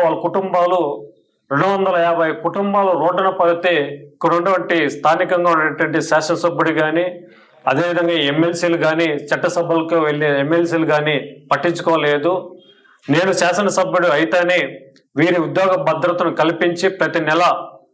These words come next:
ఏడో తారీఖు జీతం పడేలాగా ఖచ్చితంగా హామీ ఇస్తున్నాను. అదేవిధంగా కుప్పం పాలనలో, కుప్పం తాగునీటి, సాగునీటి వనరులను సమకూరుస్తాను. పాలారు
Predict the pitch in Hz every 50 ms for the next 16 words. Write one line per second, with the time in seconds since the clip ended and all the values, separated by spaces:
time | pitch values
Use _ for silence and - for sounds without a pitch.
0 | _ _ _ _ _ _ _ _ _ - 131 147 170 196 185 185 180 165 165 165
1 | 165 160 165 - 170 151 127 - - - - - 139 127 151 170 170 190 175 170
2 | - 156 156 165 160 156 156 151 147 160 156 147 127 120 - - - - 156 147
3 | - 180 175 190 190 190 185 170 139 131 151 165 165 170 165 - - 160 151 147
4 | 147 151 156 180 190 180 - - - - - _ _ _ _ _ _ _ _ _
5 | _ _ _ _ _ _ _ - - - - - - - - - - 151 170 208
6 | 214 214 208 202 202 - - 180 196 208 208 202 - - - 185 180 175 175 160
7 | 147 - - 165 165 - - 196 170 156 131 127 - 131 - 156 151 165 175 185
8 | 185 180 - 185 190 185 190 - 147 156 165 160 175 175 170 170 170 170 165 147
9 | 139 147 143 139 143 - - _ _ _ _ _ _ _ _ _ _ _ _ _
10 | _ _ _ _ _ _ _ _ _ - 139 147 165 180 180 190 185 175 175 170
11 | 156 131 127 131 127 - - 151 156 170 165 175 175 165 - - 156 156 160 175
12 | 170 170 151 147 160 170 175 170